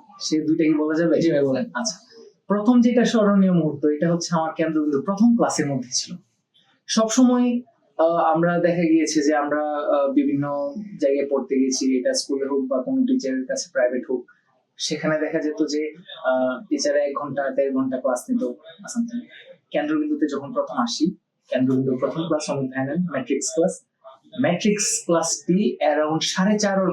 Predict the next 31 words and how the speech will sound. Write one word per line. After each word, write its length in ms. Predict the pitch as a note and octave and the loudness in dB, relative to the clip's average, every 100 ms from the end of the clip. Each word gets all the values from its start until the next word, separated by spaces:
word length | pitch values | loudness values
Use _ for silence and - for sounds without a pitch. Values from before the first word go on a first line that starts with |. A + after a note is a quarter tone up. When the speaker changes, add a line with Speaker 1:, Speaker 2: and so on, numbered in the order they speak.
| E3+ | 0
Speaker 1:
পাঁচ 220 | F3 D3+ | 0 -2
ঘন্টা 380 | - C#3+ C3 B2+ | -4 -6 -4 0
হয়েছিল, 360 | B2 A#2 - A#2 _ - - - _ | 0 -2 -4 -8 _ -20 -20 -20 _
সেই 240 | - A3+ A#3+ | -2 2 4
দুই 80 | A#3 G#3 | 4 6
হাজার 240 | F3+ E3+ | 4 2
চোদ্দ 220 | E3 D3+ | 2 2
সালে। 260 | D3 A2 A2 - _ - - D#4+ - _ _ _ _ _ _ _ - D3+ - | 0 -2 -6 -12 _ -20 -18 -18 -20 _ _ _ _ _ _ _ -20 -10 0
এবং 420 | G#3 A#3 A3+ A#3 - | 4 4 4 2 2
ক্লাসের 360 | E3+ F3 G#3 | 0 2 4
মধ্যে 340 | G#3 G3 - F#3 - - | 4 4 2 -2 -4 -2
এক 160 | C#4 - - | 0 0 -4
সেকেন্ডের 600 | - - G#3+ A3+ G#3 G#3 | -6 -4 0 4 4 4
জন্য 260 | F3 F3+ D3+ D#3 G#3+ - _ - C3+ | 4 2 2 2 0 -6 _ -4 2
বোর্ড 240 | A#3 C4 F#3 | 6 6 4
ফিল 180 | F#3+ E3 | 4 4
করি 200 | D#3 C#3+ | 4 2
নাই। 120 | A#3+ A#2+ - _ _ _ - C3 | 2 0 -4 _ _ _ -18 -6
That's, 320 | F#3 G3+ G3+ - - - - _ - - F#3 | -2 -2 -2 -2 -4 -6 -12 _ -20 -6 0
that 120 | A#3 C4 | 2 4
was 100 | B3+ - | 4 4
something 260 | A3 G#3 G#3 C#3 | 4 6 6 4
else। 180 | B2+ - - | 2 -2 -6
এটা 180 | - F#3 | -2 0
কোন 120 | G3 F#3+ | 4 4
সময় 260 | G3 F#3+ | 4 4
এরকম 220 | F#3 F#3 F3+ | 2 2 2
কিছু 240 | - - | 2 -2
এক্সপেরিয়েন্স 440 | D3+ - D#3 C3 B2 C#3+ | -2 0 0 2 0 0
করি 160 | B2+ | 0
নাই। 120 | A#2+ | 0